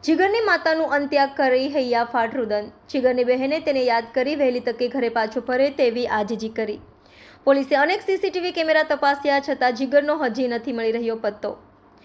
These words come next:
વડોદરાના બી પી સી રોડ ખાતે આવેલ ગોવર્ધનનાથજીની હવેલીના મુખિયાજીનો પંદર વર્ષનો પુત્ર છેલ્લા સાત દિવસથી ગુમ થયો છે.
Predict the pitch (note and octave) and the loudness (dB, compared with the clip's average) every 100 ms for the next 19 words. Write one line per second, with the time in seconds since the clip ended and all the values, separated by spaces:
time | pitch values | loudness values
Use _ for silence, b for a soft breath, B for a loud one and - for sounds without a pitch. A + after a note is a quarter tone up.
0 | B B B - D4 F#4+ A4+ F4+ E4 E4 | B B B 0 4 4 4 2 4 2
1 | G4+ F4+ E4 G4 A4+ G#4 F4+ E4 D4+ D4+ | 2 0 0 0 2 2 2 2 2 6
2 | C#4 C4+ D#4+ D4+ D4+ D#4+ G#4 G4 F4 C4 | 6 6 2 2 0 2 0 -2 -2 -2
3 | C#4+ D#4 C4+ C4 C4 C4+ C#4 B3 D4 C4 | -4 -2 0 0 0 0 0 -4 -2 -2
4 | C4 B3+ C#4+ D4 D4+ F#4+ F#4 D4+ D4 C#4 | 0 -2 0 0 0 0 0 0 0 -2
5 | C4+ C4+ C#4+ C#4+ C4+ B3 C4 B3 A3+ B3 | -2 2 0 2 0 0 2 -2 0 -2
6 | B3 B3+ C#4 A#3 G#3+ B3 G#3+ G#3 | -2 -4 -6 -4 -4 -4 -4 -4